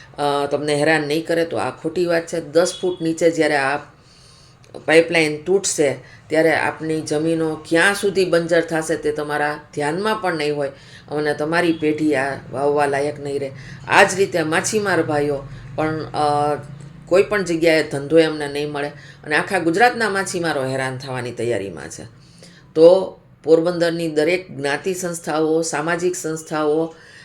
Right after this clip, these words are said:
અ, શૈક્ષણિક સંસ્થાઓ, રાજકીય પક્ષો અને, અ, ડૉક્ટરો, વકીલો, ઉદ્યોગકારો,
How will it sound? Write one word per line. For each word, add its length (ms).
અ, 260
શૈક્ષણિક 540
સંસ્થાઓ, 580
રાજકીય 600
પક્ષો 440
અને, 480
અ, 340
ડૉક્ટરો, 600
વકીલો, 560
ઉદ્યોગકારો, 920